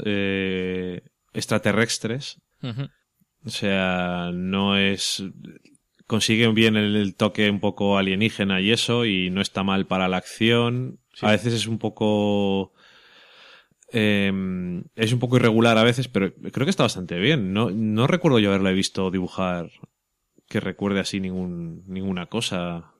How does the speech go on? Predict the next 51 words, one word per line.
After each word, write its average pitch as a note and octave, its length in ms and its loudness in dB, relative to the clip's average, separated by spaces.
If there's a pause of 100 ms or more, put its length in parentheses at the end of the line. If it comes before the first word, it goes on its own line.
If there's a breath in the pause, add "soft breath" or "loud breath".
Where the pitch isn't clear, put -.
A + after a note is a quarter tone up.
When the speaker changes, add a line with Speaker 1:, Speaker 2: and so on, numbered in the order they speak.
Speaker 1:
durante F#2+ 320 -2
un F2+ 100 -4
tiempo. G#2+ 480 -4 (200)
Ahora F#2+ 460 -2
igual F#2+ 300 -2
estoy F#2+ 180 -4
bloqueado F#2 380 -2
una F#2 160 -2
vez F2+ 180 -4
más. G2+ 380 -6 (120)
Ya G2 120 -2
nos G#2+ 120 2
volverán G#2 280 4
a - 20 0
escribir G2+ 380 0
un F#2+ 180 -2
Twitter. F#2 560 -4 (100)
"Oye, A#2 200 4
Speaker 2:
Sí. F#2 40 0
Speaker 1:
que F#2+ 380 0
te G#2+ 60 -6
has G#2+ 80 -4
equivocado. G2 640 -2
Estuvo A#2 460 2
durante G#2 360 2
quinientos A2 520 0
números G#2+ 500 0
en F#2+ 160 -6
no F#2 100 -4
sé F2 140 -8
qué F#2+ 100 -4
colección". F#2 540 -4 (240 loud breath)
Speaker 2:
No, D3+ 140 -2
a D#3+ 40 0
mí, E3 100 2
Speaker 1:
Eh, G2+ 120 -2
Speaker 2:
a G#2 100 6
Speaker 1:
ah, A2 40 6
no A2+ 80 4
Speaker 2:
mí G#2+ 60 4
Speaker 1:
me G#2+ 80 4
suena - 280 2
Speaker 2:
es - 80 -2
un - 60 -2
Speaker 1:
ahora. D#3+ 140 2
Speaker 2:
artista D3+ 320 -4
que D3 120 -2
no C3+ 80 -2
me C3+ 100 -2
sonaba C3 480 -2
y, A#2 360 -4